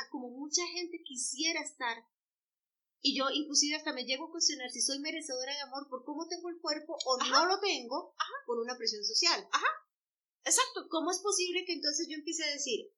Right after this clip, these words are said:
Speaker 1: "Es que tener canas es feo, es que tener arrugas es feo"?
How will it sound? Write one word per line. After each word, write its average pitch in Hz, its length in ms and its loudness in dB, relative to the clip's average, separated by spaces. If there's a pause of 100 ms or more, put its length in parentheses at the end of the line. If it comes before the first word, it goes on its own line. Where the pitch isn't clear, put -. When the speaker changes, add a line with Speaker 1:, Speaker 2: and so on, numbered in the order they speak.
(120)
Speaker 1:
"Es - 200 -8
que 226 100 -10
tener 220 360 -10
canas 240 340 -12
es 202 220 -14
feo, 233 400 -14
es 208 140 -16
que 220 80 -8
tener 233 280 -10
arrugas 254 400 -16
es - 140 -20
feo"? 226 240 -6